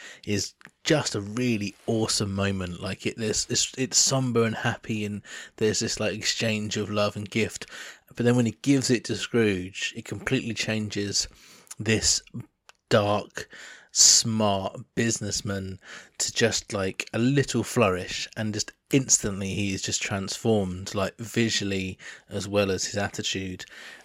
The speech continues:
And I really like that as sort of a, just a, just a sign and a piece within it. Uh, it was really kind of, like, poetically supporting the, uh, the, the visual of this, this idea of Scrooge. I thought it was really nice.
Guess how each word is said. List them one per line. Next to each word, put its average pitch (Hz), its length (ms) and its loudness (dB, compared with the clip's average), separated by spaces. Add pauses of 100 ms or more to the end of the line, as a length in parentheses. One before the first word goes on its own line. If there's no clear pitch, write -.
And 107 240 -2
I 110 60 2
really 110 360 2
like 101 340 -2
that 92 200 -4
as 101 140 -4
sort - 200 -2
of 98 120 -10
a, 95 220 -6 (1120)
just - 220 0
a, 110 200 6
just - 180 4
a 117 60 2
sign 127 440 4
and 101 100 0
a 98 60 -2
piece - 380 0
within 104 240 0
it. 92 220 -6
Uh, 98 100 -8 (100)
it 104 120 -6
was 107 180 -6
really 110 220 2
kind 104 280 -4
of, 92 80 -8
like, 95 220 -2
poetically 101 800 -2 (140)
supporting 95 840 -4
the, 95 300 -4
uh, 92 320 -6 (140)
the, - 200 -12
the 101 280 -6
visual 101 520 0
of 90 200 -4
this, - 440 -2
this - 280 -6
idea 98 340 -2
of 92 180 -8
Scrooge. 95 460 -2
I 104 80 -2
thought 107 160 2
it - 40 0
was 98 100 -4
really 98 200 -2
nice. 95 420 -6